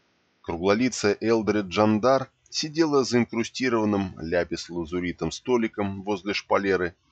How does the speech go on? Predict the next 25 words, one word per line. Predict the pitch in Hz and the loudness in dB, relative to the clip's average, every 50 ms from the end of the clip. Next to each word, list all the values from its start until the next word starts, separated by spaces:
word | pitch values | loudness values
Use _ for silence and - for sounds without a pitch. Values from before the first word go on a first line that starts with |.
| _ _ _ _ - | _ _ _ _ -14
и | - | -10
сосредоточенно | - - 131 - - 117 117 98 110 107 - 113 113 107 - - 101 98 92 | -8 -8 -6 -4 -4 -4 0 2 2 2 2 2 0 0 0 0 0 0 0
делала | 85 95 98 95 90 87 82 85 80 | 2 2 2 4 4 2 2 0 0
выписки | 78 104 110 - - 87 - - - - 85 - _ _ _ _ | 0 -2 -4 -4 -6 -8 -8 -10 -10 -10 -12 -12 _ _ _ _
из | - 127 - | -12 -12 -10
какого-то | - 120 - - 117 110 101 95 - - 95 | -8 -8 -6 -2 0 0 0 0 0 0 0
ветхого | 90 92 90 85 - - 92 87 85 | 2 2 2 0 0 -2 -2 0 2
манускрипта, | 87 90 90 90 87 - - - 98 87 - _ - - - _ _ _ _ _ _ _ _ _ _ | 2 4 4 2 2 0 -4 -6 -6 -6 -6 _ -10 -14 -14 _ _ _ _ _ _ _ _ _ _
то | - 143 143 | -2 0 2
и | 131 113 | 2 4
дело | 104 123 113 107 101 | 6 6 6 6 6
рассеянно | 95 95 - - - 117 113 107 95 90 87 | 6 4 4 2 0 2 4 4 4 4 2
вытирая | 82 87 - - 92 90 92 87 82 80 | 2 0 0 2 2 4 6 6 4 2
перо | - - 95 95 101 113 113 101 - _ _ _ _ - | 0 -2 -2 0 0 0 -2 -2 -4 _ _ _ _ -4
о | - 117 | -2 -2
рукав | 117 104 - - 104 92 - - _ | -2 0 2 4 4 4 2 -2 _
тёмного | - 110 104 95 95 95 92 90 87 82 | -2 2 2 2 4 2 2 0 0 -2
шерстяного | - - 90 73 - - - 85 82 82 78 78 78 | -2 -4 -4 -6 -6 -6 -4 -2 0 0 0 0 -4
платья. | - - 78 76 65 - - - - - - _ _ _ _ _ _ _ _ _ _ _ _ _ _ _ _ _ _ _ _ - | -4 -4 -4 -4 -4 -4 -8 -14 -14 -16 -18 _ _ _ _ _ _ _ _ _ _ _ _ _ _ _ _ _ _ _ _ -6
Марилин | 67 78 82 80 78 71 71 71 71 69 69 69 | -2 0 2 2 2 2 0 -2 -2 -2 -2 -2
Гемалфин | 69 80 85 92 107 113 110 95 - - 65 64 64 65 - _ _ _ _ _ _ - | -2 -2 0 0 2 2 2 0 -2 -6 -10 -10 -10 -12 -18 _ _ _ _ _ _ -14
сидела | - - 127 120 120 131 120 110 107 | -10 -8 -6 0 2 4 4 4 2
возле | 95 104 107 95 87 92 95 | 2 2 0 0 0 -2 -4
узенького | - 95 98 87 82 92 90 82 - 92 92 98 110 | -4 -4 -4 -2 0 2 0 0 2 2 4 4 4
оконца | 127 - - 139 104 85 76 - - 67 - | 2 2 2 4 4 4 2 0 -6 -10 -10